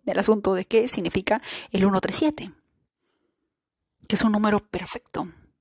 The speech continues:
Es un número divino que está absolutamente en todo. En un hospital,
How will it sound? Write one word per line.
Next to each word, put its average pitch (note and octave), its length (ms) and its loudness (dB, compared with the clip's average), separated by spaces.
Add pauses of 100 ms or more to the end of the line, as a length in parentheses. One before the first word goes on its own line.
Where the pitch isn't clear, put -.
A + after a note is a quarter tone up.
(1120)
Es - 140 4
un G#3 80 2
número A3 320 2
divino G3+ 440 0
que - 100 -4
está - 280 2
absolutamente G#3+ 600 -2
en E3+ 140 -6
todo. G3+ 420 2 (2250)
En G#3 160 2
un C4 140 4
hospital, A3+ 840 -2